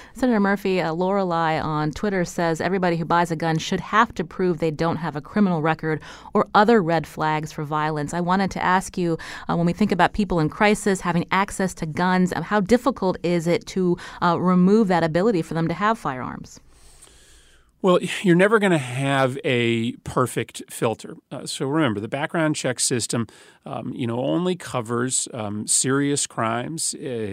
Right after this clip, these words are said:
Speaker 2: it only covers incidents of mental illness when you have actually been subject to inpatient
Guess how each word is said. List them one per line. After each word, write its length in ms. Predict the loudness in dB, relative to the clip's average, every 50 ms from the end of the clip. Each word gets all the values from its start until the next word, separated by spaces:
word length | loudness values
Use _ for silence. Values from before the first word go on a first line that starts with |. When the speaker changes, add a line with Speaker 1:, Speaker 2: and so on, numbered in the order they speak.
| -6 -8 -6
Speaker 2:
it 160 | -6 -4 -2
only 300 | -2 0 0 0 -2 -2
covers 560 | -4 -6 -6 -6 -4 -4 -4 -4 -4 -4 -6 -8 -12 -20 -20 -20 -20 _ _ -4
incidents 560 | -2 0 0 0 -2 0 -2 -2 -2 -2 -4
of 140 | -4 -4 -4
mental 260 | -4 -4 -4 -4 -4
illness 340 | -2 -2 -2 -4 -4 -4 -6
when 200 | -4 -4 -4 -2
you 180 | -2 -2 -2
have 300 | -2 -2 -4 -6 -8 -10
actually 540 | -8 -6 -6 -6 -6 -8 -8 -6 -4 -4 -4
been 200 | -4 -6 -6 -4
subject 520 | -4 -4 -4 -6 -6 -8 -10 -10 -10 -10 -10
to 140 | -8 -8 -6
inpatient 720 | -6 -6 -4 -4 -4 -4 -4 -4 -4 -4 -6 -6 -8 -10